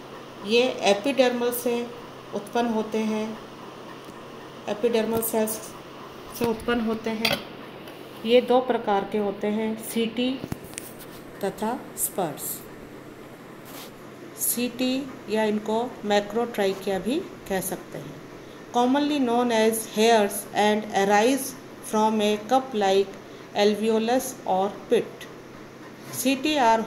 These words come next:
hollow structures developed as extension of exocuticle and are produced by a single enlarged hypodermal cell called trichogon, trichogen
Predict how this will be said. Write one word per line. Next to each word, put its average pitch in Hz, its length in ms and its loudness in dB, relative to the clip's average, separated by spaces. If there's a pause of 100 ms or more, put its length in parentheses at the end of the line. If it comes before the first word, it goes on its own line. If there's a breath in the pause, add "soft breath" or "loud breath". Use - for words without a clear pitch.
hollow 233 360 6
structures 180 560 -2 (120)
developed 208 440 2
as 190 300 4
extension 214 680 0
of 208 160 2 (160)
exocuticle 202 1000 2 (560 loud breath)
and 247 300 8
are 196 280 6 (320)
produced 233 600 4
by 196 500 4
a 196 220 2 (480)
single 254 480 6 (160)
enlarged 196 680 4 (540)
hypodermal 208 800 4 (120)
cell 180 220 2 (480)
called 202 300 6 (540)
trichogon, 196 600 2 (1400)
trichogen 214 580 2